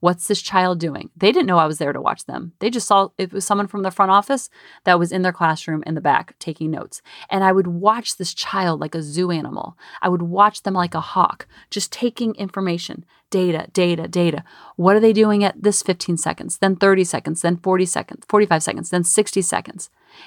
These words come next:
And it was all data, on task, off task behavior. What happened before that behavior to lead up to that behavior?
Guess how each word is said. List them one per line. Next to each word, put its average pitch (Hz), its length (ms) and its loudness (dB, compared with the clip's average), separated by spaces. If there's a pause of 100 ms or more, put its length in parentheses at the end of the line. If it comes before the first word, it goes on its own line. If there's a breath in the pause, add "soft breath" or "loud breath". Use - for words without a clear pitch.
And 180 80 -2
it 180 80 0
was 175 180 -4
all 202 280 6
data, 185 420 0
on 214 240 2
task, 226 420 2
off 190 220 4
task 175 300 -8
behavior. 165 400 -8 (320 loud breath)
What 208 180 2
happened 247 300 2
before 240 340 0
that 214 160 0
behavior 165 440 -4
to 175 140 -6
lead 185 200 2
up 214 140 4
to 175 100 -10
that 160 120 -2
behavior? 160 460 -6